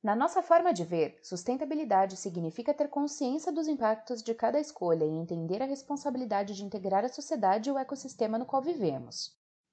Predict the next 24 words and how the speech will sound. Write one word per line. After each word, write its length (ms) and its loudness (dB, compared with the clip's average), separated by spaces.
Pilares 520 6
da 100 4
sustentabilidade 920 2
Porto 300 2
Belo. 360 6
Para 180 6
atingirmos 600 0
a 80 6
sustentabilidade, 1000 2
temos 280 0
algumas 340 0
premissas 540 -2
fundamentais. 960 -2
Fazer 360 6
com 100 0
que 80 -2
o 60 -6
processo 420 2
produtivo 560 0
seja 260 0
mais 300 2
que 80 -6
socioambientalmente 1000 0
responsável, 840 2